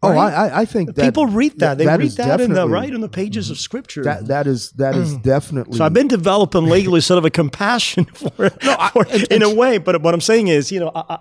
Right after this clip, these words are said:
Speaker 2: I could see how people are easily misled in reading the Bible. And obviously, that's why we're talking about the hiddenness of God,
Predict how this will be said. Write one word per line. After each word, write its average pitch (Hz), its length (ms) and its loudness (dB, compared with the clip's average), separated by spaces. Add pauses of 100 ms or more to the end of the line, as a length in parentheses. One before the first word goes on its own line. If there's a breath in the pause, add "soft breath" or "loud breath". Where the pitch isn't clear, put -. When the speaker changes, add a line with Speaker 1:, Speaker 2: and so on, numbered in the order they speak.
Speaker 2:
I 180 40 0
could - 200 -6
see 262 420 -4
how 185 160 -4
people 202 420 -6
are 160 220 -2
easily 160 800 -6 (520 soft breath)
misled 156 720 0
in 147 160 -2
reading 175 260 -2
the 143 80 -6
Bible. 156 360 -4
And 135 80 -4
obviously, 143 640 -6
that's 143 280 -6
why 151 260 -2
we're 139 140 -6
talking 151 240 -2
about 135 220 -4
the 123 100 -12
hiddenness 151 520 -4
of 120 140 -10
God, 135 460 -12